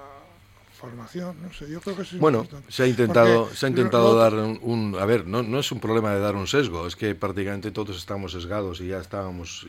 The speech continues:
Speaker 2: interiorizados, teníamos interiorizado primero conceptos sociales, conceptos humanos, conceptos cristianos, que eso es lo que se ha intentado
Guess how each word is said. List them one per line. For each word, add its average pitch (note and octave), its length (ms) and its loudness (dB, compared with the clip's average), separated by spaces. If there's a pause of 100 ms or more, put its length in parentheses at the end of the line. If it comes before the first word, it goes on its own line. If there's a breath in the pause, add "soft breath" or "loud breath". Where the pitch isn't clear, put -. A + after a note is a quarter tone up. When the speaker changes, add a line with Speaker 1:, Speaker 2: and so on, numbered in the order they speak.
(160)
Speaker 2:
interiorizados, G2 760 -4
teníamos F#2+ 280 -6
interiorizado G2+ 600 -4
primero G#2 380 -4 (240 loud breath)
conceptos G2+ 480 -8
sociales, G2 480 -6
conceptos E2+ 460 -14
humanos, F#2+ 380 -8
conceptos E2+ 360 -14
cristianos, G2 460 -10
que G2 80 -12
eso F#2 100 -10
es G2 80 -10
lo G2 100 -8
que E2+ 120 -14
se G2+ 80 -10
ha - 20 -10
intentado G2+ 520 -4